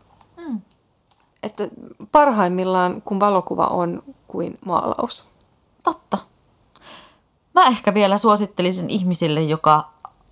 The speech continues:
Speaker 1: on aina miettinyt, että saisiko una-, unen napattua kiinni ja voisiko unen muokata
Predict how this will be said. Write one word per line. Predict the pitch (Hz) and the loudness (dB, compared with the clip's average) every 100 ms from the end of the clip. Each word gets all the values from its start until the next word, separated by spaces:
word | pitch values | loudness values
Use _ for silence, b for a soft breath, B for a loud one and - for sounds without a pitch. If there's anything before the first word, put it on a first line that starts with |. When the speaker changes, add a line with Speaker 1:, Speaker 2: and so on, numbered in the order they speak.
| _ _ - | _ _ 0
Speaker 1:
on | 175 165 | 2 2
aina | 165 160 151 | 2 2 0
miettinyt, | 151 143 - - 120 95 | -2 -4 -6 -6 -4 -4
että | - - 131 - - _ - | -6 -2 0 0 -6 _ -10
saisiko | 165 185 175 - 156 - | 0 2 2 -2 -2 0
una-, | 185 165 - | 0 0 0
unen | 220 208 147 139 | 0 2 0 0
napattua | 147 - 139 - - 120 135 - | 0 2 0 -2 -4 -2 -2 -2
kiinni | 175 143 135 151 208 220 b b b b b b | -2 -2 -2 0 0 -2 b b b b b b
ja | 156 | 2
voisiko | 254 302 - | 2 2 0
unen | 254 240 202 175 | 2 4 2 2
muokata | 180 175 156 135 - | 4 4 4 2 -2